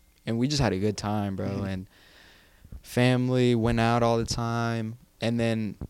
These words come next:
Speaker 1: um, New Year's, um, I had to go back the next day.
Speaker 2: Mm.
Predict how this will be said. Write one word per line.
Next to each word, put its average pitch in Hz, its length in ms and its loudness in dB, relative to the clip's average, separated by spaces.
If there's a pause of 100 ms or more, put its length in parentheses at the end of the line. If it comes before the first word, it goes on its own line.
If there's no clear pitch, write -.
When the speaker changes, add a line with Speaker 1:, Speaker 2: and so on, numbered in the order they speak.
Speaker 1:
um, 101 500 -4
New 135 200 4
Year's, 110 540 2 (1000)
um, 104 260 -8
I 107 60 -6
had 117 160 -4
to 101 80 2
go 110 180 6
back 110 320 2
the - 80 -4
next 104 360 -4
day. 101 340 0 (280)
Speaker 2:
Mm. 143 200 -12